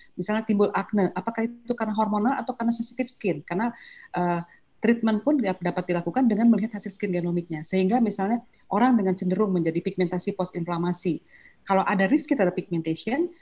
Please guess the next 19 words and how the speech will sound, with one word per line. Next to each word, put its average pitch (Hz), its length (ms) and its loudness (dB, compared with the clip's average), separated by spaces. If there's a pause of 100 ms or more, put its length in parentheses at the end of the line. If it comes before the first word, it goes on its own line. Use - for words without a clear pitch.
sehingga 208 480 -2
obat-obat 196 400 0
topikal 196 400 -2
pun 302 140 0
tidak 175 260 -2
akan 220 160 -2
diberi 185 240 0
dengan 196 240 0
konsentrasi 190 400 -6
terlalu 214 240 -2
tinggi, 202 300 4 (100)
misalnya 165 320 -2
hidroquinonnya, 175 880 2 (320)
ataupun 190 400 0
misalnya 190 240 -4
tretinoinnya, 185 720 2
itu 170 160 -4
kan 247 80 0
adalah 180 320 0